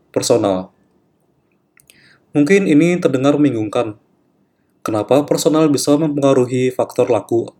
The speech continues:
atau tidaknya sebuah barang atau jasa? Itu karena setiap orang berbeda-beda karakternya,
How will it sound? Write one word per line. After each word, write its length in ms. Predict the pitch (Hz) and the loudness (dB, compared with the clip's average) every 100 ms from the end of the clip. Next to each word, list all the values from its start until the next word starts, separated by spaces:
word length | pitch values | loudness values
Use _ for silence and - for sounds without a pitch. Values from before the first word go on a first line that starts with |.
| _ _ | _ _
atau 480 | - 117 113 113 110 | -10 0 2 2 -2
tidaknya 480 | - 101 101 113 110 | -4 -4 -4 -4 -6
sebuah 320 | - 107 110 | -6 -6 -6
barang 320 | 107 104 107 | -4 -2 -2
atau 80 | 101 | -4
jasa? 480 | 107 95 123 156 185 _ _ _ _ _ _ _ _ _ _ - | -4 -4 -2 -2 -4 _ _ _ _ _ _ _ _ _ _ -14
Itu 240 | 147 208 | -2 0
karena 560 | 202 175 151 151 156 156 | 2 2 2 0 0 -4
setiap 400 | - - 123 123 | -6 0 0 0
orang 400 | 107 131 160 165 - | 0 0 0 -6 -6
berbeda-beda 800 | 123 110 110 107 104 113 127 113 | -4 -2 0 0 -2 0 -2 -2
karakternya, 640 | 113 104 - 104 107 101 | -4 -6 -4 -4 -4 -8